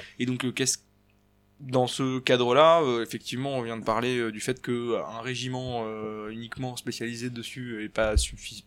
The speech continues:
pas forcément suffisant, et en tout cas, euh, plutôt dédié, euh, à l'Opex. Euh, qu'est-ce qui, qu'est-ce qu'il y a de prévu, qu'est-ce qui existe autour de ça,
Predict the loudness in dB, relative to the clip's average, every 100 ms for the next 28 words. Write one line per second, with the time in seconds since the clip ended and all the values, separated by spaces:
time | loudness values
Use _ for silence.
0 | _ -4 -4 -4 -10 -10 -12 -12 -14 -14
1 | -10 -8 -6 -6 -10 -12 -4 0 0 -2
2 | -8 -10 -14 -12 -6 -4 0 0 -2 -2
3 | 2 2 2 0 0 2 2 2 0 -10
4 | -16 -16 -8 -2 -2 -2 -2 -4 -6 -10
5 | -16 _ -4 -4 -6 -8 -8 -10 -10 -10
6 | -10 -8 -6 -4 -4 -4 -2 0 0 -4
7 | -4 -4 -4 2 4 4 0 -6 -16 -16
8 | -12 -8 -4 2 2 2